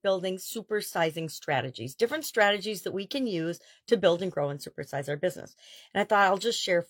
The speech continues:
four steps that you can do to implement any one of these strategies. You may or may not be doing some of these things. You may not be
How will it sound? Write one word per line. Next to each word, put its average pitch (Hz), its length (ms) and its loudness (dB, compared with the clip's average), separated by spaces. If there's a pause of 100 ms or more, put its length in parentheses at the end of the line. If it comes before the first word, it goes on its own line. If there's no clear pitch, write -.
four 294 260 4
steps 220 420 2
that 220 140 -4
you 214 120 -6
can 214 220 0
do 185 240 0
to - 260 -8
implement 185 600 2 (320)
any 233 240 6
one 202 220 0
of 175 80 -2
these 170 220 -6
strategies. 147 600 -4 (220)
You 269 140 6
may 277 160 8
or 285 80 0
may 247 160 2
not 214 320 2
be 196 100 -8
doing 196 380 -2
some 190 240 -2
of 202 80 -4
these 233 200 -6
things. 240 220 -2
You 185 60 -8
may 180 140 0
not 190 200 -2
be 185 240 -6